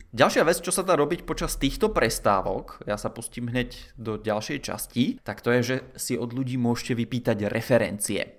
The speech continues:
A ja keď sa teraz vrátim k tomu môjmu intimnému semináru, ktorý som robil, ten trval tri dní, tak čo som ja spravil, bolo to, že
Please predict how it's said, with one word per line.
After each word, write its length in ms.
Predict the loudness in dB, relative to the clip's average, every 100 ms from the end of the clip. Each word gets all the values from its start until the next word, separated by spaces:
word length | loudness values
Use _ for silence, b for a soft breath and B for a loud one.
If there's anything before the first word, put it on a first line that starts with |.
| 0
A 400 | 4 6 4 0
ja 120 | -2 0
keď 100 | 0 -4
sa 40 |
teraz 240 | 0 2 2
vrátim 380 | 4 2 2 0
k 80 |
tomu 180 | 2 2
môjmu 480 | 4 4 4 2 2
intimnému 640 | 0 0 0 2 4 4
semináru, 680 | 2 -2 -2 0 0 0 -2 -6
ktorý 240 | -6 -6
som 160 | -2 -2
robil, 300 | 0 -2 0
ten 160 | 0
trval 320 | 0 2 2 2
tri 240 | 0 -2
dní, 460 | -6 -4 -4 -6 -2
tak 240 | -2 -2
čo 80 | -6
som 160 | -4 -2
ja 100 | 0 -2
spravil, 580 | 2 2 4 2 0 0
bolo 240 | 0 0 0
to, 180 | -2 -2
že 500 | 2 4 4 4 0